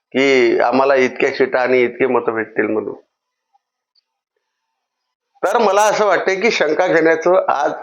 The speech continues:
खरं कारण ही आहे की हे जर लोक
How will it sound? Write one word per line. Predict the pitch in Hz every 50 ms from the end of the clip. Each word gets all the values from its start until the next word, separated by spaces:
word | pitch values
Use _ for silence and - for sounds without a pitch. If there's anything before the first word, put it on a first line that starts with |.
| - - _ _ _ - -
खरं | - 156 151 170
कारण | - - 143 127 127 135 139 139 123 117
ही | 131 143 151 139
आहे | - - - - - _ _ _ _ _ _ _ _ _ _ _ _ _ _ _ _ _ _ _ -
की | 127 147 170 180 190 214 - - - - - _ _ -
हे | 143 160 180
जर | 165 151 170 170 170 156 156 - - - _ -
लोक | - 131 131 131 - 165 151 113 - -